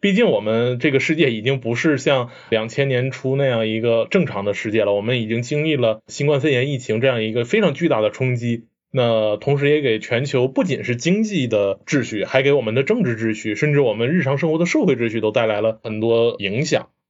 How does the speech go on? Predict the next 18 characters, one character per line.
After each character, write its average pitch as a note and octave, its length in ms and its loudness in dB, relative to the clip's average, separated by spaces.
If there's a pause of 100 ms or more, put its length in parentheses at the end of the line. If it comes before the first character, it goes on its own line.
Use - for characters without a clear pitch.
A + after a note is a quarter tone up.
(140)
以 C3+ 180 0
目 C4+ 200 0
前， B2 460 -2 (320)
比 A#2+ 80 -2
如 A#2 140 0
说 C3+ 120 0
美 A#2+ 220 -2
国 A#2+ 140 2
为 C#3 120 4
例， B2 220 -4
除 B2+ 180 -2
了 A#2+ 680 2
川 D3+ 160 0
普 C3 100 2
政 B2+ 160 0
府 C3 80 -2
以 A2+ 100 0
外， A2 320 0